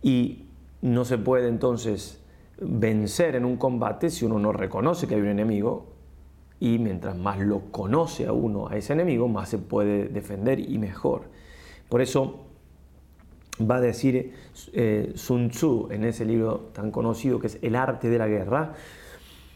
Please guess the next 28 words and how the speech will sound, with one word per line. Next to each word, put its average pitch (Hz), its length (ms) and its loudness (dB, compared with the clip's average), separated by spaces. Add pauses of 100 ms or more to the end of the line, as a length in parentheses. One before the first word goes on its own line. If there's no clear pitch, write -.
"Lo 131 340 4
que 131 140 2
posibilita 156 880 4
a - 20 2
un 165 240 0
gobierno 143 520 4
inteligente 117 1000 2
y 113 160 -2
a 113 60 4
un 139 360 2
man-, 135 460 0
a 110 100 -2
un 139 180 4
mando 160 320 2
militar 151 500 4
sabio 117 720 0
vencer 120 640 0
a 120 40 0
los 156 160 4
demás 131 520 -2 (340)
y 139 120 4
lograr 147 360 4
triunfos 165 560 0
extraordinarios 117 960 0 (380)
es 147 200 2
la 143 340 0
información 160 1300 0
previa". - 560 -4